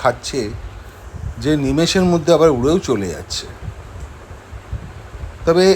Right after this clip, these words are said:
একটা সুবিধের বিষয় ছিল এই যে ও কিন্তু এই গাছটা ছাড়া অন্য গাছে যাচ্ছিল না। তার ফলে আমি ওখানে খানিকক্ষণ দাঁড়িয়ে থেকে যতটুকু পেরেছি ওর ভিডিও করার চেষ্টা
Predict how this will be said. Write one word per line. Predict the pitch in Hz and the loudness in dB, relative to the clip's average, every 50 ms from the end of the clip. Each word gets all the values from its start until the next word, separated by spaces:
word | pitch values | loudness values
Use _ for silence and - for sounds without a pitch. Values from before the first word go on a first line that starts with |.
| - - 135 | 4 2 0
একটা | 131 - - - 170 175 175 175 175 175 - - - - - - - - - - - - - - - - - - | 0 0 0 2 4 6 6 6 4 2 0 -4 -10 -12 -12 -14 -16 -16 -18 -18 -18 -18 -18 -16 -14 -12 -10 -8
সুবিধের | - 143 143 160 151 185 180 160 143 | -6 -4 -4 0 2 2 2 2 0
বিষয় | 160 151 - 170 170 156 - | -2 -2 0 0 0 0 0
ছিল | - 160 156 156 151 143 143 139 | -2 -2 0 2 2 2 2 0
এই | 123 117 - - - - - - - - - - - - - - - - - - - - - - 117 117 | 0 -2 -6 -8 -10 -12 -12 -14 -14 -16 -18 -20 -20 -20 -18 -18 -16 -14 -14 -14 -14 -14 -14 -12 -6 -2
যে | 139 160 165 - - - - 139 | 0 0 -2 -2 -4 -2 0 0
ও | 139 - - | 0 0 0
কিন্তু | 175 180 185 - - 156 101 113 - - - 131 | 2 2 2 0 0 0 0 0 0 -2 0 0
এই | 147 160 143 143 | 2 2 4 6
গাছটা | 135 127 - - - 156 | 6 6 6 4 -2 -4
ছাড়া | - - 165 151 131 117 131 180 208 - - - 127 127 | 0 0 2 2 4 2 2 0 -4 -8 -10 -6 -6 -4
অন্য | 131 135 139 139 135 | -2 -2 0 2 4
গাছে | 135 123 - - 170 143 | 2 2 2 0 0 2
যাচ্ছিল | 127 101 - - - - 90 82 78 78 - | 2 2 2 0 -6 -8 -8 -8 -8 -10 -10
না। | - - - - - - - - - - - - - - - - - - | -12 -12 -12 -12 -14 -14 -14 -14 -16 -16 -16 -16 -16 -16 -16 -16 -2 2
তার | 156 151 156 151 | 4 4 4 4
ফলে | - 180 185 196 196 180 156 | 2 4 6 6 6 6 6
আমি | 151 160 165 170 165 | 4 4 2 2 2
ওখানে | 151 - 170 165 170 170 170 - | 2 0 0 0 0 0 -2 -2
খানিকক্ষণ | - 143 147 156 - - 170 170 151 135 | -4 -4 -4 -4 -4 -2 -2 -2 2 2
দাঁড়িয়ে | 131 120 123 135 151 156 156 | 2 2 2 0 -2 -2 -4
থেকে | 156 139 - 123 131 151 175 - - 101 98 101 | -4 -6 -4 -4 -4 -4 -6 -8 -12 -12 -4 -2
যতটুকু | 127 120 - 143 135 143 135 - 147 139 - | 0 0 0 -2 -6 -6 -6 -8 -8 -8 -4
পেরেছি | - 120 120 131 131 - - - 110 131 - - - - - - - - - - - - - - - - - - 135 | -2 -2 0 -2 -2 -4 -8 -10 -10 -10 -10 -12 -14 -16 -16 -14 -12 -12 -12 -12 -12 -14 -14 -14 -14 -14 -4 0 2
ওর | 143 160 156 120 113 | 2 2 2 -2 -4
ভিডিও | 127 110 107 123 131 127 123 | -4 -2 0 2 2 2 2
করার | 127 123 143 185 233 240 - - - - - - - | 2 2 2 2 0 -2 -6 -10 -12 -10 -10 -8 -6
চেষ্টা | 113 110 - - | -6 -6 -4 -4